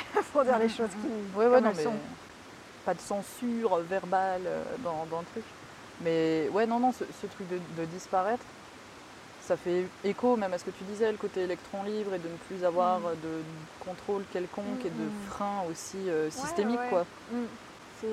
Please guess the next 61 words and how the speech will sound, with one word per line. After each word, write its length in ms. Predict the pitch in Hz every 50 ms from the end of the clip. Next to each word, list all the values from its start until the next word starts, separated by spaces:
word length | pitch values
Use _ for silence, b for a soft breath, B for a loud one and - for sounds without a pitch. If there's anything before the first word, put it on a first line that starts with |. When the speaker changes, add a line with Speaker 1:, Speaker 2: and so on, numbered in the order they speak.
| 220 208 - -
Speaker 1:
c'est 60 | 240
voir 160 | 214 262 285
Speaker 2:
De 40 | -
Speaker 1:
ce 60 | -
Speaker 2:
plus 100 | 185 190
avoir 240 | 185 185 180 185 175
à 40 | 170
Speaker 1:
c'est, 60 | 190
Speaker 2:
rendre 180 | 190 190 185 180
Speaker 1:
c'est 60 | -
Speaker 2:
compte 80 | 226 233
Speaker 1:
toucher 140 | 277 214 196
Speaker 2:
qu'à 60 | 320
Speaker 1:
à 20 | 285
Speaker 2:
toi-même, 240 | - 180 214 247 262
Speaker 1:
qui 60 | 220
Speaker 2:
en 20 | 190
Speaker 1:
tu 80 | 269
Speaker 2:
fait. 100 | 262 269 269 277 247
Speaker 1:
es, 80 | 220
à 100 | 214 208
ton 160 | - 233 233
être, 180 | 247 262 196 202
Speaker 2:
Ouais. 60 | 226 233
Speaker 1:
euh, 760 | 226 220 214 214 214 233 240 233 233 233 226 226 226 196 214
dans, 40 | 220
dans 380 | 247 240 233 240 240 233 240
la 80 | 240 233
Speaker 2:
Et 40 | 220
Speaker 1:
version 260 | 247 - - - 311
la 80 | 277
Speaker 2:
essentiel, 140 | 240 277 262
Speaker 1:
plus 80 | 247 233
Speaker 2:
quoi. 80 | 185 196 - - 294
Speaker 1:
pure, 100 | 339 339 269
Speaker 2:
Ouais. 60 | 226
Speaker 1:
la 100 | 220 214
plus, 640 | 214 - - 254 254 254 254 247 240 233 233 233 226
bah, 120 | 214 226 220
la 120 | 226 214
plus 200 | - - 311 262
épurée, 440 | 262 247 - - 233 214 208 214 254
en 80 | 262 208
fait. 300 | - - 240 226 - 220
Speaker 2:
Mm, 20 |
mm. 1200 | 214 208 208 - 208 208 196 - - - - - - - - - - - - - - - - 202 196
Speaker 1:
Derrière, 320 | 220 247 233 254 262 285 302
à 80 | 269
un 40 | 240
moment 240 | 233 233 233 247 247
donné, 340 | 233 233 233 233 247 269 277
t'es 120 | - 240 -
quand 120 | 220 214
même 180 | 214 214 220 220
tellement 260 | - 247 240 254 262
face 260 | - - 240 226 - 240
à 60 | 214
toi, 180 | - - 226 226
euh, 240 | 226 226 226 208 196
je 100 | - -
crois 140 | - 220